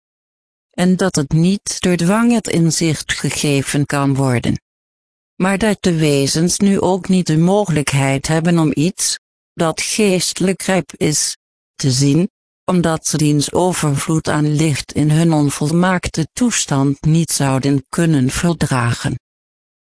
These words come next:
Dat hun dus weer geen zichtbaar bewijs geleverd kan worden,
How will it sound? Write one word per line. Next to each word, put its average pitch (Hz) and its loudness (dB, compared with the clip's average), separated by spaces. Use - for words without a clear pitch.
Dat - -2
hun 170 2
dus 151 0
weer 208 2
geen 196 2
zichtbaar 170 -2
bewijs 147 0
geleverd 151 0
kan 139 0
worden, 117 0